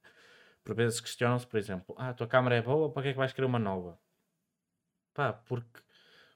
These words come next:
o teu gosto pela qualidade, o que tu queres servir, eh, é melhor, queres servir algo melhor, algo do nível acima.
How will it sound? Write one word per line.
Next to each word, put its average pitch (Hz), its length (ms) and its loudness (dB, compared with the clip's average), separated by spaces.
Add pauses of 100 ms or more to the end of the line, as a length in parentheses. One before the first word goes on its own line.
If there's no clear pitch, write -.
(200)
o - 80 -8
teu 180 220 4
gosto 151 280 2
pela 131 140 2
qualidade, 120 640 6
o 110 40 -6
que - 80 -16
tu 127 120 -4
queres 170 220 2
servir, 120 760 2 (880)
eh, 202 520 -6 (440)
é 202 80 0
melhor, 233 420 -2
queres 190 180 -4
servir 208 260 0
algo 214 220 2
melhor, 208 320 0
algo 190 220 0
do 196 80 0
nível 202 300 2
acima. 190 580 -6